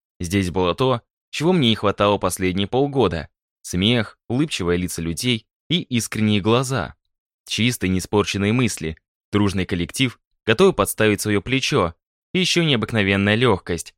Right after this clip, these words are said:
которая передавалась от начальницы агентства подчиненным. Я, как путник в пустыне,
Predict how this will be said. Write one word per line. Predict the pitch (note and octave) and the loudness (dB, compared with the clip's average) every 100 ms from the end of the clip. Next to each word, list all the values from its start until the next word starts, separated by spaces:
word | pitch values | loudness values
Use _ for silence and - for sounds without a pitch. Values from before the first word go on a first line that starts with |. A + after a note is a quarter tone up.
| _ - | _ -4
которая | G2+ G#2+ G2+ | 0 2 2
передавалась | G2+ F#2 G#2 C#3 A#2 E2+ | 0 0 2 2 2 -2
от | F2+ | -6
начальницы | E2+ G#2 F#2+ F2 F2 | -2 -2 0 -2 -4
агентства | E2+ F2+ - F2+ | -2 -2 -2 -4
подчиненным. | F#2+ - - B2+ G2 D#2+ D#2 D#2 _ _ _ _ _ _ | -4 -4 -2 -2 -2 -2 -6 -8 _ _ _ _ _ _
Я, | C#3 E3+ | -4 2
как | A#2+ - | 2 2
путник | D3 D3+ D#3 - | 0 0 -2 -4
в | |
пустыне, | F#2 - A2+ G#2 F#2 | -6 -2 0 0 -2